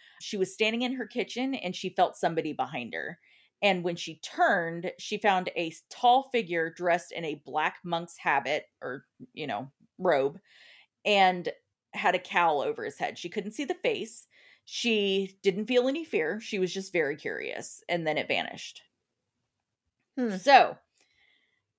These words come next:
Speaker 1: Fred also begins to make some weird new noises. At one point,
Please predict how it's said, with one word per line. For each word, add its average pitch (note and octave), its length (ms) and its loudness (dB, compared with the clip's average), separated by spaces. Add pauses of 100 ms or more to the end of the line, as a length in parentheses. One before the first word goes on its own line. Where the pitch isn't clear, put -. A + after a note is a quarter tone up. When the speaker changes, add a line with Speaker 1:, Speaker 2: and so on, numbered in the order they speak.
(200)
Speaker 1:
Fred D4 300 8
also C#4 400 8
begins F#3+ 360 0
to A3 80 -4
make F#3 200 0
some F3 240 -6
weird G#3 420 -2
new G3 220 0
noises. C#3+ 800 -4 (300)
At F#3 220 6
one C4 300 4
point, D4 560 -6